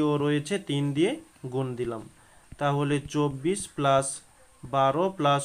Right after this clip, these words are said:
ষোলো তিনে আটচল্লিশ, এটা যোগ করলে হচ্ছে চুরাশি। এত।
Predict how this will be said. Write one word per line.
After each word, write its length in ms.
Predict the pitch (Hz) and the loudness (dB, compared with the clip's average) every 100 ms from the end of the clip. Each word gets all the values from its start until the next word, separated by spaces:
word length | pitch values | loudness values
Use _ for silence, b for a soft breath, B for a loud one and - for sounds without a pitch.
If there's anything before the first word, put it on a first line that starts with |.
| - | -4
ষোলো 240 | 143 139 143 - | -2 -2 -4 -2
তিনে 220 | 151 175 320 B B B - 143 | 0 0 -2 B B B -8 -6
আটচল্লিশ, 580 | 143 - 160 151 170 - - - _ - _ _ b b b b - - 139 | -6 -2 0 2 0 -4 -12 -20 _ -20 _ _ b b b b -20 -8 -6
এটা 160 | 139 139 123 | -2 -2 -2
যোগ 160 | 143 139 139 | -2 -2 -2
করলে 260 | 151 151 151 | 2 2 2
হচ্ছে 260 | 151 151 214 - | 0 -2 -8 -4
চুরাশি। 500 | 147 131 120 - - - _ _ - | -2 0 0 -2 -4 -16 _ _ -4
এত। 240 | 143 | -4